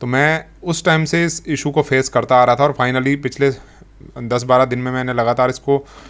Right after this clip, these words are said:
टेस्ट किया, ट्रबल शूट किया, इसमें जो भी इशूज़ थे उनको फिक्स किया और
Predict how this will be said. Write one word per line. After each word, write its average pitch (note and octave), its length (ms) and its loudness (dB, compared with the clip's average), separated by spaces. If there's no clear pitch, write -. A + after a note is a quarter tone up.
टेस्ट C3+ 460 0
किया, C3+ 220 6
ट्रबल C3 300 2
शूट C#3+ 240 -4
किया, C3 220 2
इसमें C3 180 -2
जो C3 120 4
भी C3+ 100 2
इशूज़ B2+ 300 -2
थे C#3+ 40 2
उनको C3 180 -2
फिक्स B2 200 -6
किया C#3 180 2
और C#3 100 0